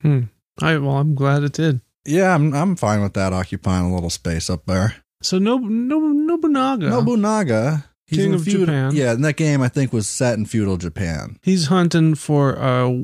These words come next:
Speaker 1: wet creatures' boobs?
Speaker 2: But now, yeah, and here's where things go a little off the rails.
Speaker 1: Okay.
Speaker 2: Nobunaga's on boat.
Speaker 1: Right.
Speaker 2: Sailboat.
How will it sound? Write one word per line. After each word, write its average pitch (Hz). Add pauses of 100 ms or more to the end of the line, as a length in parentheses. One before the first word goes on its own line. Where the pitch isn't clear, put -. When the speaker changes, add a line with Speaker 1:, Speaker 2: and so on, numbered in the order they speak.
(340)
Speaker 1:
wet 160
creatures' 170
boobs? 160
Speaker 2:
But 156
now, 156
yeah, 147
and 123
here's 151
where 147
things 131
go 117
a -
little 104
off 85
the 80
rails. 65 (360)
Speaker 1:
Okay. 147 (760)
Speaker 2:
Nobunaga's 151
on 104
boat. 92 (360)
Speaker 1:
Right. 131 (180)
Speaker 2:
Sailboat. 90